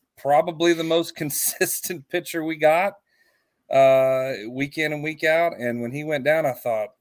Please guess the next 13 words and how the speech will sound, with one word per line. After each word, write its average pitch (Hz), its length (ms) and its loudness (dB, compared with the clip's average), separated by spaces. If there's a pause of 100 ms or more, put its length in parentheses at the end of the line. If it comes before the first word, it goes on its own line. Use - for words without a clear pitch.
(320)
"Dang, 120 380 -6
now 123 220 -2
what 113 100 -4
are 110 40 -6
you 107 60 -10
gonna 107 200 -10
do?" 110 240 -6 (720)
'Cause 123 380 0
you 127 140 -8
got 127 200 4
Jackson 151 460 2
Wiggins, 131 500 -2
who 123 500 -4